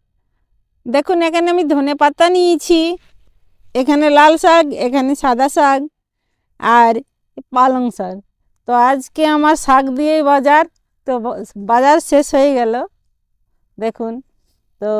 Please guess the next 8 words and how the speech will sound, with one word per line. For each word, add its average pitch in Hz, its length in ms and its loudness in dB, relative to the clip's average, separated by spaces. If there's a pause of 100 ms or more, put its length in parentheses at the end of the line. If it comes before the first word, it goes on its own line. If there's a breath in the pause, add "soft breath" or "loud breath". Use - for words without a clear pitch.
(220)
আমার 240 280 -6 (100)
গার্ডেনটা 262 420 -2 (100)
কেমন 262 240 -8 (140)
ভালো 233 180 -4 (120)
লাগলো, 254 260 -2
সবজির 240 480 -8 (100)
গার্ডেনটা, 226 480 -6 (480)
আপনারা 233 400 -6